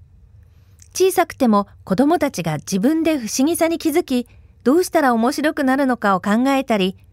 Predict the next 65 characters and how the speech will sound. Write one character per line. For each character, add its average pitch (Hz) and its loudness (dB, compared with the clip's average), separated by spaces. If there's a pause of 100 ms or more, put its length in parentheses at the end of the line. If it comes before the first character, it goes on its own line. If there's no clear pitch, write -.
(260)
学 208 2
ん 277 -2
だ 294 2
り 294 0
す 233 -4
る 214 0
こ 208 -2
と 202 -2
は 185 0 (140)
た 180 -8
く - -14
さ 262 0
ん - 0
あ 294 0
る 311 -2
ん 285 -4
だ 247 0
な 277 -2
と 330 -2
感 285 -2
じ 226 -8
た 226 0
場 190 -2
面 220 2
で 190 0
し - -12
た。 - -10 (1200)
そ 311 -2
う 349 0
し - -8
た 330 0 (240)
子 190 -4
供 330 2
の 370 0
姿 349 0
を 151 -2
こ 196 0
れ 226 2
か 233 0
ら 226 2
も 185 0
大 196 -2
切 320 -4
に 339 -2
見 277 0
守 262 0
っ - -20
て 269 0
い 262 -4
き - -18
た 262 -2
い 262 -4
と 254 0
思 233 -2
い 226 -2
ま 233 -2
す。 - -16 (1200)
広 302 2
野 226 -2
こ - -4
ど 202 4
も 302 2
園 339 0
か 285 -2
ら 285 0